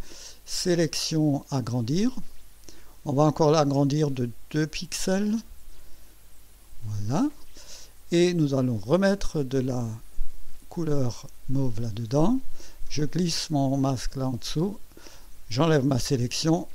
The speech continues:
Et voilà, mon petit liseré, il est là. Vous avez vu ? Maintenant, si je veux déplacer cette vignette et glisser la bordure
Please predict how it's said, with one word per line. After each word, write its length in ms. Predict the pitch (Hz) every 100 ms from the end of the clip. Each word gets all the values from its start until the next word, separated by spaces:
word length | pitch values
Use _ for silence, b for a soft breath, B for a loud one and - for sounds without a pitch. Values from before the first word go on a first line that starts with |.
| -
Et 100 | 220
voilà, 380 | 202 170 175 - -
mon 120 | 143
petit 180 | 131 151
liseré, 360 | 139 123 135 135
il 120 | 127
est 80 | 131
là. 160 | 131 135 - 123
Vous 80 |
avez 100 | 139
vu ? 240 | 139 196 262 B B B B B -
Maintenant, 360 | 170 - 220
si 160 | 220 202
je 100 | 165
veux 220 | 156 180
déplacer 500 | 170 160 180 156 196
cette 260 | 156 165 139
vignette 680 | 151 147 160 220 - - - B B B - 185
et 160 | 175
glisser 440 | 151 160 - 180 156
la 120 | 147
bordure 640 | 147 139 139 143 143